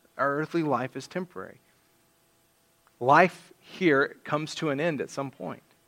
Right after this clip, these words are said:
for everybody. And every time I conduct a funeral, I always, I'm,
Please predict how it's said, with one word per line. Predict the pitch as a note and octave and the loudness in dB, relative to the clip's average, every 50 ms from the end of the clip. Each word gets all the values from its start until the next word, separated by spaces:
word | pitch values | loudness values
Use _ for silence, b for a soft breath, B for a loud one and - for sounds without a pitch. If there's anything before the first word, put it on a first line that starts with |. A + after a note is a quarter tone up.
| _ _ _ _ _ _ _ _ _ | _ _ _ _ _ _ _ _ _
for | - D3 | 0 2
everybody. | F#3 A3 F#3+ C#3+ G2+ - - - - - _ _ _ _ _ _ _ _ _ _ _ _ _ _ _ _ _ _ _ _ _ _ _ _ _ _ _ _ _ _ _ _ _ _ _ _ _ _ _ _ _ _ _ _ _ _ _ _ _ _ _ _ _ _ _ _ _ _ _ B B B B | 2 2 0 -4 -8 -8 -12 -18 -20 -20 _ _ _ _ _ _ _ _ _ _ _ _ _ _ _ _ _ _ _ _ _ _ _ _ _ _ _ _ _ _ _ _ _ _ _ _ _ _ _ _ _ _ _ _ _ _ _ _ _ _ _ _ _ _ _ _ _ _ _ B B B B
And | - G#3+ | 4 6
every | C4 C#4+ G#3+ | 6 8 8
time | B3 B3 A#3 | 8 8 10
I | A3+ | 8
conduct | G#3+ G3+ G#3 G3+ G3 - | 8 8 8 6 6 6
a | E3+ | 0
funeral, | - - E3+ D#3 D3+ D#3+ | -4 -2 0 2 4 4
I | |
always, | D#3+ E3+ E3+ D3+ D#3 | 4 4 2 0 -2
I'm, | A#2+ D3+ D#3+ E3+ | -6 -8 -8 -10